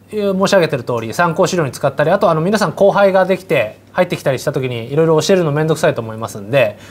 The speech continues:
あの、ぜひそういうのに使っていただければ、お互いハッピーというふうになってます。あと、我々がやってるアジャックスの講習会の資料なんかも、ここから、えっと、ご利用できるように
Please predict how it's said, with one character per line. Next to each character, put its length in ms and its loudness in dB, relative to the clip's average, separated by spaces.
あ 60 -4
の、 80 -2
ぜ 100 2
ひ 140 0
そ 80 0
う 40 2
い 20 2
う 40 0
の 60 -2
に 80 -8
使 140 -4
っ 40 2
て 120 -10
い 20 -6
た 100 -2
だ 80 0
け 80 0
れ 100 0
ば、 300 0
お 60 -8
互 200 0
い 20 -2
ハ 100 -2
ッ 40 -2
ピ 160 -20
ー 20 -20
と 140 -18
い 40 0
う 60 0
ふ 60 -8
う 60 -4
に 100 0
な 100 -2
っ 20 -8
て 140 -16
ま 260 -18
す。 540 -18
あ 80 0
と、 120 4
我 140 6
々 140 4
が 80 4
や 60 2
っ 80 -6
て 100 0
る 80 4
ア 60 4
ジ 80 0
ャ 20 2
ッ 40 -10
ク 100 -14
ス 60 -6
の 80 -4
講 180 0
習 180 -2
会 180 2
の 60 0
資 140 -4
料 160 2
な 80 -2
ん 80 -4
か 100 0
も、 380 2
こ 220 2
こ 20 -6
か 140 2
ら、 320 2
え 340 -4
っ 40 -20
と、 360 -2
ご 120 2
利 60 4
用 140 2
で 120 0
き 80 -2
る 80 -2
よ 180 -4
う 40 -4
に 260 0